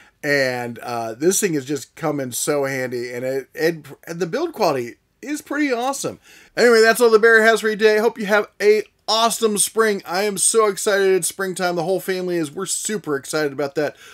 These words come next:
All the rest of the bears be crawling out of their caves. It's time to get our spring and summer on. Anyway, you all take care. God bless. And as always, shine on.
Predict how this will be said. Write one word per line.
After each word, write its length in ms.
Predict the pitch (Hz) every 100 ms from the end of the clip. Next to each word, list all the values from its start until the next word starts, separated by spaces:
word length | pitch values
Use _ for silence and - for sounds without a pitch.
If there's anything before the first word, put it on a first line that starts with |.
| - -
All 160 | 170
the 80 | 170
rest 220 | 170 165
of 40 | -
the 60 | 170
bears 180 | 170 156
be 120 | 151
crawling 380 | - 170 160 160
out 100 | 156
of 80 | 147
their 100 | 147
caves. 340 | 175 165 147
It's 240 | 196 214
time 360 | - 180 185 196
to 80 | 151
get 360 | 123 156 165 -
our 220 | 135 139
spring 460 | - - 151 165 131
and 260 | 131 131
summer 480 | - 147 147 139 123
on. 300 | 123 117 107 - - - -
Anyway, 440 | 175 214 196 160
you 260 | 165 240 226
all 140 | 170
take 340 | - - 240 -
care. 240 | 165 151
God 380 | 127 175 208 165
bless. 280 | 143 127 -
And 180 | 135
as 140 | 127 147
always, 520 | 202 196 175 151 147 _ _ _
shine 580 | - - - 139 175 196
on. 540 | 196 185 170 151 139